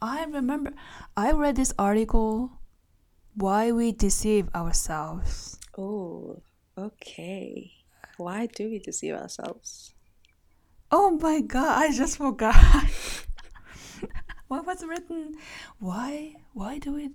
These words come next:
Speaker 1: deceive ourselves? Oh, I don't remember. Sorry.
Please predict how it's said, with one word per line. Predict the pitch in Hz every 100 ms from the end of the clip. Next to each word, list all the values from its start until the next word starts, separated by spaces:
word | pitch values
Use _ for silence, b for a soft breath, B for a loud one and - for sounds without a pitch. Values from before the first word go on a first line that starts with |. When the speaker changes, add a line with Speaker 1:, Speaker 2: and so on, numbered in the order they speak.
| -
Speaker 1:
deceive | - - 240 233 -
ourselves? | - - - - - - - _ _ _ _ _ _ _ _ _ _ _ _ _ _ - - -
Oh, | 247 233 202 -
I | - 208
don't | 220
remember. | 196 190 196 175 160 - - _ - - - - _ - _ -
Sorry. | - 170 165 180